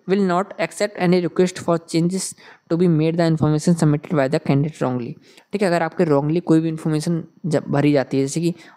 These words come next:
ऑनलाइन एप्लीकेशन फॉर्म भरते वक्त, तो यहाँ पे बताया गया, candidate must review their application forms carefully, आपको जमा करना होगा,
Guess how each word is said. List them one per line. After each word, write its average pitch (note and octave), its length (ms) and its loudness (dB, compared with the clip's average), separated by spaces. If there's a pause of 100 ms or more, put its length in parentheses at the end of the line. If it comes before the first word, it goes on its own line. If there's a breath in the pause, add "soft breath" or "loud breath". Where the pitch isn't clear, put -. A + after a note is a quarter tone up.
ऑनलाइन D3+ 280 -2
एप्लीकेशन D3 460 -6
फॉर्म C3+ 300 -4
भरते C3 200 -6
वक्त, - 160 -14
तो D#3 60 -4
यहाँ C#3+ 120 -2
पे C#3+ 40 -8
बताया C3+ 260 -2
गया, D3+ 120 -2
candidate D#3+ 440 -2
must D#3+ 220 -4
review D3 260 0
their E3+ 380 0
application D#3+ 480 0
forms D3+ 260 0
carefully, D3+ 400 0
आपको D3+ 200 -2
जमा C#3+ 180 0
करना C#3+ 260 -2
होगा, D3+ 240 -4